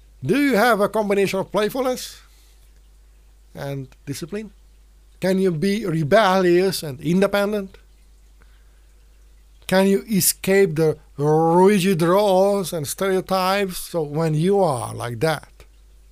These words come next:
then you might have a trait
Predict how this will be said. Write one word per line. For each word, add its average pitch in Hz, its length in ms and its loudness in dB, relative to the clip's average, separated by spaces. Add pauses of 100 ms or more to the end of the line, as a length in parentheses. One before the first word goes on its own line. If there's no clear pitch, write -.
(120)
then 185 200 2 (120)
you 220 240 0
might 165 460 -2
have - 640 -4 (1160)
a 127 100 -12 (580)
trait 170 840 -2